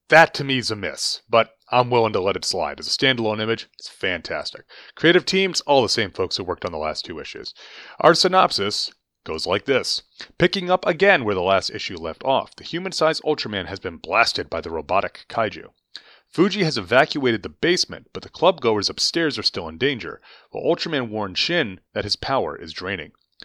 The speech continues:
Using the Ultra Cutter, Ultraman destroys the machine, grabs its unstable power core, and throws it into the sky, saving everyone inside the building. Afterwards, the J A D F members are arrested, claiming simply that the robotic monster was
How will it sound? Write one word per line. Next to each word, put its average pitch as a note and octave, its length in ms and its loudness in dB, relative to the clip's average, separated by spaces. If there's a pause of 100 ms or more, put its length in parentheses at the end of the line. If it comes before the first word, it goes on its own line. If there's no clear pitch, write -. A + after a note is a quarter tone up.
(340)
Using F#3 320 -4
the F3+ 180 -6
Ultra D3 280 -2
Cutter, G#2+ 380 0
Ultraman G#2+ 440 -6
destroys C3 520 -2
the A#2 60 -6
machine, D#2+ 520 -8 (280)
grabs C#3+ 460 2
its C3 100 -4
unstable A#2 460 -2
power D3 340 -2
core, G#2 300 -4
and F#2+ 180 -12
throws C3+ 380 -2
it C#3 100 -4
into F#2+ 220 -12
the E2+ 100 -14
sky, - 580 -6 (280)
saving C#3 480 -2
everyone G2 460 -6
inside D#2+ 420 -8
the C#2+ 40 -16
building. E2 360 -6 (680)
Afterwards, G2+ 680 2 (160)
the F#2 80 -8
J A2 320 0
A B2+ 160 0
D A2+ 220 -4
F G#2 120 -6
members G#2 340 -6
are F2+ 180 -2
arrested, F#2 520 -2 (160)
claiming F#2+ 320 -10
simply G#2+ 380 -4
that F#2+ 160 -6
the F#2 80 -2
robotic A#2+ 460 0
monster G#2+ 320 -2
was E2 420 -4